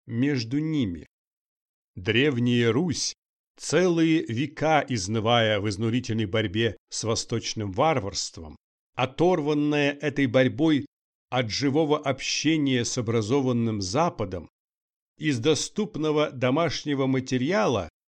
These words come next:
и домашними средствами с трудом сколотила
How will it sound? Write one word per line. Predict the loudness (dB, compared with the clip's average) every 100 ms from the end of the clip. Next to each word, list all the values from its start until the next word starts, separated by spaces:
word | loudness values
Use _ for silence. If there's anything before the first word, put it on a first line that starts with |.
| _ _ _ -8
и | -2 -2
домашними | -2 0 2 4 2 -2 -4 -4 -4
средствами | -4 0 0 0 -6 -6 -8 -12 _ _ _ _
с | -14 -4
трудом | 0 2 2 2
сколотила | 0 0 0 0 0 2 0